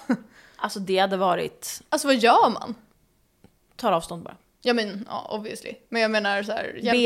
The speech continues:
Speaker 2: Ber om, ber om, ehm, när man får så här pengar när den dör.
Speaker 1: Arv.
Speaker 2: Ber om det först, så här, arvet, och sen hej då.
Speaker 1: <laughs> Ja. Nej,
Speaker 2: Ja,
Speaker 1: för fan,
Speaker 2: herregud.
Speaker 1: alltså, grovt.
Speaker 2: Jag såg ju på TikTok att han Janne, som lajvar ibland.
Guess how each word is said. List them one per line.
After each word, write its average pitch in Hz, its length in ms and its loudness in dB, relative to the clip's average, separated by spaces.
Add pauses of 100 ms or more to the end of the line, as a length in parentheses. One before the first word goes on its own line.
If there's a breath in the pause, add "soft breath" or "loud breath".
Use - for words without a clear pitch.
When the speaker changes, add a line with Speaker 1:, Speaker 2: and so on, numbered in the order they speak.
(120)
Speaker 2:
Ber - 60 6
om, 202 240 2 (100)
ber 196 280 0
om, 185 280 -2
ehm, 175 520 -6 (300)
när 208 120 -8
man 196 140 -8
får 196 80 -12
så 185 60 -10
här 156 80 -6
pengar 175 260 -8
när 156 80 -8
den 160 100 -6
dör. 131 200 -6
Speaker 1:
Arv. 226 180 0
Speaker 2:
Ber 208 140 2
om 196 120 -2
det 180 220 0
först, - 260 -12
så - 60 -10
här, - 80 -10 (120)
arvet, - 360 -6
och - 120 -12
sen - 280 -14
hej 185 100 -12
då. - 380 -10
Speaker 1:
<laughs> - 520 -2 (840 soft breath)
Ja. - 220 -4 (340)
Nej, - 100 -6
Speaker 2:
Ja, 185 160 2
Speaker 1:
för - 140 -10
fan, 190 260 4
Speaker 2:
herregud. 269 280 0
Speaker 1:
alltså, 196 200 -4 (320 loud breath)
grovt. 247 500 6
Speaker 2:
Jag 240 180 0
såg 285 300 0
ju 185 80 0
på 185 140 -6
TikTok 185 440 -10
att - 300 -8
han 180 240 -6
Janne, 220 560 0 (120)
som 180 260 -8
lajvar 196 320 2
ibland. - 380 -6